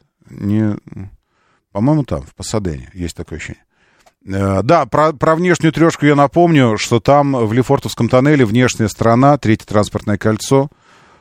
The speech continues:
эм, это т-, та сторона, которая страшная, вот эта самая страшная, длинная самая, са-, глубокая и самая страшная. Внешняя трешка,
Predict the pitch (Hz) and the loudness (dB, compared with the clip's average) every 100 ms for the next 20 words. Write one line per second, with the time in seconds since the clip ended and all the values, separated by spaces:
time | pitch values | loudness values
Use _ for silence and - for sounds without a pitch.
0 | _ _ _ - 95 92 90 92 92 90 | _ _ _ -10 -4 -2 0 0 -2 -4
1 | 92 92 92 92 117 117 120 156 131 151 | -4 -4 -6 -8 -4 -2 0 -2 0 0
2 | 143 143 151 151 131 139 131 - 127 127 | 0 0 0 0 0 2 2 2 2 2
3 | 110 - 90 76 80 90 92 - 98 92 | 0 -4 -8 -8 -8 -8 -8 -2 -2 -2
4 | 80 - 95 - 82 76 123 175 151 120 | -6 -2 -2 -2 -10 -4 2 4 4 2
5 | 98 101 87 80 - 101 92 104 151 - | 2 -2 -2 -4 -4 -4 -2 0 2 2
6 | 104 87 120 110 87 - 76 - - - | -2 0 0 0 -4 -8 -8 -10 -14 -20
7 | _ _ _ _ 87 113 135 - 110 104 | _ _ _ _ -4 2 2 2 0 2
8 | 135 151 - 87 | 2 2 -2 -10